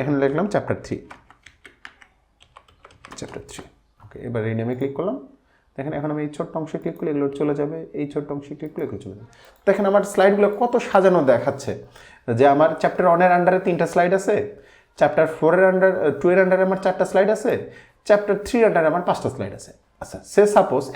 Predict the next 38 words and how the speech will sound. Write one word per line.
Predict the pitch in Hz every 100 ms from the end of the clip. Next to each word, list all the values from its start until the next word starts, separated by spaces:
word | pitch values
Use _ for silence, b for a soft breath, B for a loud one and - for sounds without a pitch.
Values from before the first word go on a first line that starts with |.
| 151
এখন | 190 185
যদি | 190
আমার | 185 190
কোনো | 190 185 -
সময় | 185 170
মনে | 175 180
হয় | 127 - B B B - 120
যে | 139
আমি | 139 135 135
চ্যাপ্টার | 170 - 170
তিনের | 196 180 160
নাম | 170 170
পরিবর্তন | 135 113 - 98
করব, | 92 92 85 b b b
তাহলে | - 156
আমি | 156 143
এখানে | 139 160 123
রাইট | 135 -
ক্লিক | - -
করে | 190 294 - - 120
রিনেম | 175 208 196
সেকশনে | - - 160 160 156
গিয়ে | 196 139
আমি | 135 131 131 B B -
এই | 127 127
সেকশনের | 139 139 151 147 135
নাম | 143 147
পরিবর্তন | 151 139 139 143 131
করে | 135 131 127 127
চ্যাপ্টার | 135 - 139 131 -
ফোর, | - 135 127 123
চ্যাপ্টার | 123 127 -
ফাইভ | 131 120 117
বা | 120 127
others | 143 -
কিছু | 127 127
রাখতে | 117 131 117
পারবো। | 110 107